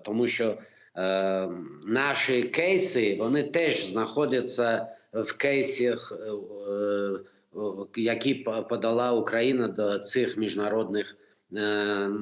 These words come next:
інституцій. І ми, е, ми в-, декілька днів тому зустрічались, е, з представниками, е, е,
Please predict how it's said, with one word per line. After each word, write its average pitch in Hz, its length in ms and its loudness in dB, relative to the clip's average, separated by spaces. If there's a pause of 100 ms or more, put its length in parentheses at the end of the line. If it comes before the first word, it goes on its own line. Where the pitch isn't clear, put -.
(160)
інституцій. 110 960 -2 (380)
І 110 500 4 (320)
ми, 143 280 4
е, 120 500 2 (320)
ми 143 420 4
в-, - 320 -4 (280)
декілька 160 440 4
днів 151 320 4
тому 127 540 4
зустрічались, 131 1000 2
е, 113 440 -2
з - 160 -6
представниками, 127 1400 2 (580)
е, 101 40 0 (1300)
е, 95 320 2